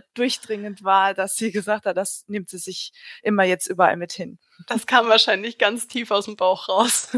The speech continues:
Speaker 2: <laughs>
Speaker 1: Das kam ganz tief, <laughs> ja.
Speaker 2: Ah, den Witz, der würde mich schon interessieren.
Speaker 1: Ja, es war tatsächlich ein Paarbeziehungswitz.
Speaker 2: Ah.
Speaker 1: Aber ich weiß nicht, ob der jetzt so gut rüberkommt. Es wurde einem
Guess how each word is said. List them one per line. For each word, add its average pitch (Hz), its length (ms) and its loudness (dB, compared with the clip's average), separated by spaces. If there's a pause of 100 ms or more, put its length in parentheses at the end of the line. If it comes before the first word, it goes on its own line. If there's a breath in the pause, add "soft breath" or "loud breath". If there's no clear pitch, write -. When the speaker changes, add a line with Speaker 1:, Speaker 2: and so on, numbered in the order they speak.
(100)
Speaker 2:
<laughs> 294 120 2
Speaker 1:
Das - 260 4
kam 240 380 6
ganz 220 320 2
tief, - 500 0
<laughs> - 140 -6
ja. 247 100 0 (1120 loud breath)
Speaker 2:
Ah, 208 200 2
den 190 440 -4
Witz, - 300 -2
der 220 260 2
würde 214 180 2
mich 226 200 -4
schon - 140 -6
interessieren. 202 680 -4 (1200 loud breath)
Speaker 1:
Ja, 214 140 8
es 262 160 2
war 262 120 8
tatsächlich 277 460 2
ein 254 100 -8
Paarbeziehungswitz. 240 1300 0
Speaker 2:
Ah. 226 500 8
Speaker 1:
Aber - 280 0
ich 233 120 -8
weiß 302 320 6
nicht, 302 220 -2
ob 220 120 -6
der 226 160 -4
jetzt 240 500 -6
so 214 320 -12
gut 214 200 -14
rüberkommt. 202 600 0
Es - 200 -10
wurde 240 280 6
einem 214 400 0